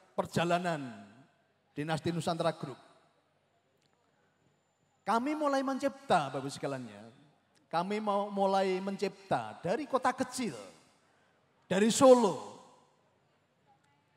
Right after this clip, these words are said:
Dan waktu itu pernah ada orang dari Jakarta mengatakan begini, "Pak Niko,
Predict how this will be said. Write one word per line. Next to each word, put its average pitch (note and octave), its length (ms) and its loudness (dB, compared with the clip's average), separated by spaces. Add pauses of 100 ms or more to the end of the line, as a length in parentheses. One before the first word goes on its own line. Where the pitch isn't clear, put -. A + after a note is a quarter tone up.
(460)
Dan C3 160 -8
waktu D3+ 240 -4
itu G3 320 0
pernah E3 320 -2
ada C#3+ 480 -4
orang D3+ 240 -4
dari D3 160 -6
Jakarta D3 320 -2
mengatakan E3 400 0
begini, C#3 400 -8
"Pak C#3 160 -2
Niko, F3+ 240 2